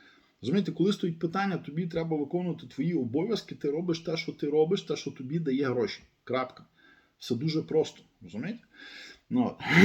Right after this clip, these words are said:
<clears throat> Тому з працівниками мотивації, от, або вони прийшли, їм треба гроші, вони готові працювати, або якщо вони того не хочуть, хай валять на всі чотири сторони.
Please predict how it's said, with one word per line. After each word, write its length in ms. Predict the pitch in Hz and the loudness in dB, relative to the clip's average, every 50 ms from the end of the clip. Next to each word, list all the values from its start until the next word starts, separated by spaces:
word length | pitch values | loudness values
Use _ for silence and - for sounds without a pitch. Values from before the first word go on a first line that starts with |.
| 226 - - 196 - - | 10 10 8 4 2 4
<clears throat> 800 | - - - 185 175 175 - - 190 185 156 113 - - - - | 8 10 10 10 10 8 6 6 8 8 8 8 4 -2 -4 -2
Тому 320 | - 196 208 185 123 - - - _ _ _ _ _ _ _ _ _ - - | 2 2 4 4 2 0 -4 -12 _ _ _ _ _ _ _ _ _ -16 -16
з 80 | - | -8
працівниками 760 | - 131 139 143 - 160 156 160 160 - 175 190 196 190 151 | -4 -4 -2 -2 -2 -4 -4 -4 -4 -4 -4 -4 -2 -2 0
мотивації, 800 | 127 127 127 - 143 143 160 190 202 - - - 139 120 104 85 - - - - - - _ | 0 0 0 -2 -4 -2 -2 -4 -4 -4 -2 0 2 2 2 0 -2 -8 -18 -20 -20 -16 _
от, 240 | - 117 110 98 - | 0 2 2 2 2
або 300 | - 147 175 175 170 160 | 2 2 4 4 4 2
вони 280 | 139 135 147 156 170 170 | 2 0 0 2 0 0
прийшли, 640 | 160 160 143 139 131 - - - 156 151 127 104 - - | 0 0 -2 -2 -2 -4 -4 0 2 4 4 2 2 -2
їм 340 | - 104 120 151 170 156 - | -4 -2 2 2 2 2 2
треба 320 | 135 143 143 131 117 104 | 0 -4 -4 -2 -4 -2
гроші, 460 | 98 107 131 151 160 160 - - 104 | 0 2 4 4 4 2 2 -2 -2
вони 220 | 104 117 135 156 139 | -2 0 0 0 0
готові 400 | - 117 110 - 160 160 147 127 | -2 -2 -2 0 0 2 2 2
працювати, 720 | 123 - 110 110 - - 117 120 - - 113 117 - - - - _ _ _ _ _ _ | 0 -2 -8 -8 -6 -4 -2 -2 0 -2 -2 -4 -6 -10 -10 -14 _ _ _ _ _ _
або 160 | - 104 123 | -4 0 0
якщо 200 | 143 139 - 175 | 0 0 0 -2
вони 200 | 180 190 190 185 | -2 -2 -2 -4
того 200 | 165 165 175 175 | -2 -2 -2 -2
не 80 | 170 170 | -2 0
хочуть, 320 | 160 - 240 226 - 165 | 0 0 -2 -2 -4 -4
хай 160 | 160 - 156 151 | -2 -2 -2 -2
валять 400 | 139 151 170 202 214 180 - - | 0 -2 -4 -4 -4 -6 -6 -8
на 60 | 143 | -10
всі 200 | - - 196 180 | -6 -4 -4 -6
чотири 360 | - - - - 170 165 160 | -6 -4 0 2 2 2 2
сторони. 440 | 160 - - 165 151 127 110 - | -2 0 0 2 2 2 2 0